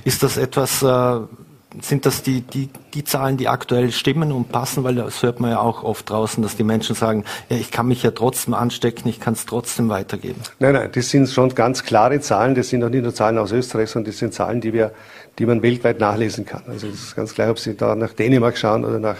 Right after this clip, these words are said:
Speaker 2: nach, äh, nach Israel schauen. Äh,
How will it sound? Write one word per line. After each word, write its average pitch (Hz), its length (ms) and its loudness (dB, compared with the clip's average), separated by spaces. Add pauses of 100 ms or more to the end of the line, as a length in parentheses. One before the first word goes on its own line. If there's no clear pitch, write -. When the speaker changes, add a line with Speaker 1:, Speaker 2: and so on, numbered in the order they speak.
(120)
Speaker 2:
nach, - 360 -10
äh, 117 160 -8
nach 110 240 -12
Israel 123 360 0
schauen. 113 320 -2 (520)
Äh, 113 240 2